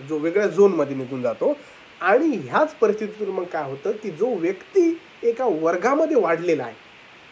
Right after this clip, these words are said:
त्याचं जे promotion झालेलं आहे, तो व्यक्ती मग काय करतो की बाबा ही घाणेरडी identity आहे, मला दलित समाजमधून मला काही घेणं देणं नाही,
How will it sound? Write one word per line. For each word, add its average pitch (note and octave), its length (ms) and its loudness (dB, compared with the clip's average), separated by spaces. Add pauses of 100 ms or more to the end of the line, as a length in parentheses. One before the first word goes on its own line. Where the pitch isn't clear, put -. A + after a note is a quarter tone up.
(120)
त्याचं - 240 -6
जे E3+ 160 -2
promotion F3+ 480 4
झालेलं C#3+ 300 -2
आहे, C3 200 -4 (580)
तो E4 180 4
व्यक्ती D4+ 340 -2
मग C4 140 -2
काय G3+ 240 0
करतो G3+ 460 -6
की C#4 60 -10
बाबा G3+ 280 -2
ही A#3+ 220 -4
घाणेरडी A3+ 580 0 (180)
identity E3 500 -2
आहे, C#3+ 320 -2 (420)
मला A3 400 0 (240)
दलित G3+ 200 2
समाजमधून F3+ 1080 -2
मला E3 180 0
काही D3+ 160 0
घेणं C#3 260 -4
देणं D3+ 280 0
नाही, A#2+ 340 -10